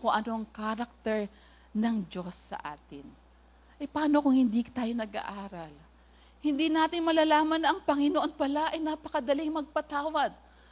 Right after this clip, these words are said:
Ang tao nga, ang tagal magpatawad.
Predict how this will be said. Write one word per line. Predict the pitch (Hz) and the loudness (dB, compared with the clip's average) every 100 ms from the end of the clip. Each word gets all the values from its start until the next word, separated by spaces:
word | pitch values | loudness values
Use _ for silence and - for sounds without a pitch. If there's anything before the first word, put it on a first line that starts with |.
| - - | -20 -2
Ang | - 196 196 | 2 2 4
tao | 190 180 175 175 214 | 6 8 8 6 6
nga, | 277 - | 6 2
ang | 175 160 | -4 -2
tagal | 170 170 170 170 | -2 -2 -4 -6
magpatawad. | 165 - 170 160 151 151 175 220 | -8 -6 -6 -4 -4 -2 -2 -2